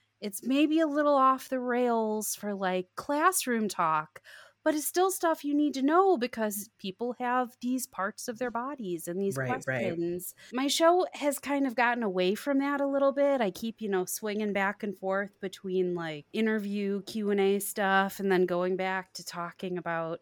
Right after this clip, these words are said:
Speaker 1: stuff that makes you blush, but that was the inspiration for it.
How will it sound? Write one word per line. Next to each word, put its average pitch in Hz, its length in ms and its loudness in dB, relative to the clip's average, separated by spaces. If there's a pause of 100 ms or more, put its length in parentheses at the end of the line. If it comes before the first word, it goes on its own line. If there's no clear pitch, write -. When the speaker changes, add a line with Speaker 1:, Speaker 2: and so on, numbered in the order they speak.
Speaker 1:
stuff - 380 -8
that 190 100 -8
makes 185 300 -6
you 165 60 -8
blush, 185 680 -2
but 165 320 -6 (420)
that 294 220 2
was 285 160 -2
the 294 140 2
inspiration 190 840 -2
for - 260 -14
it. - 280 -16